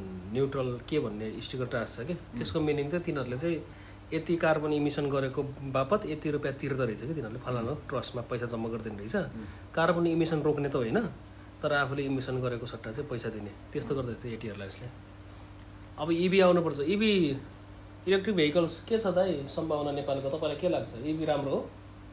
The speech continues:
Speaker 2: इभी फ्युचरले हेर्ने हो भने राम्रो हो, तर इन नेपालमा अहिलेसम्म त्यति फेसिलिटी डेभलप भएको छैन।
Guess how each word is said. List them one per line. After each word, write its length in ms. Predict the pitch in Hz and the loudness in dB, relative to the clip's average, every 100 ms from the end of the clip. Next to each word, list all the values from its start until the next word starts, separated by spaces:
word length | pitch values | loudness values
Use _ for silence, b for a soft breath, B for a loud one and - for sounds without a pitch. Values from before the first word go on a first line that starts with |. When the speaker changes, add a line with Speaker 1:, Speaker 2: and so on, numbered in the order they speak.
| - | -8
Speaker 2:
इभी 720 | 156 175 180 196 196 196 196 | -2 -2 0 0 2 2 0
फ्युचरले 540 | - 185 180 185 185 147 | -2 -2 0 4 4 4
हेर्ने 260 | 113 127 | 4 4
हो 140 | 147 147 | 6 6
भने 160 | 110 | 4
राम्रो 400 | 113 127 135 135 | 2 2 2 0
हो, 480 | 127 123 131 131 131 | 0 0 0 0 -2
तर 400 | 127 156 165 175 | -2 2 4 4
इन 320 | 160 170 151 - 131 | 4 2 0 -2 0
नेपालमा 560 | 143 151 147 139 143 | 0 2 2 4 2
अहिलेसम्म 440 | 131 147 165 180 160 | 4 2 2 0 0
त्यति 280 | 165 156 | -2 -2
फेसिलिटी 560 | 131 127 120 143 135 143 | -2 0 -2 -2 0 0
डेभलप 400 | 113 117 110 120 | 2 2 2 0
भएको 200 | 104 101 | 2 0
छैन। 520 | 98 117 117 120 120 | 0 -2 -2 -2 -4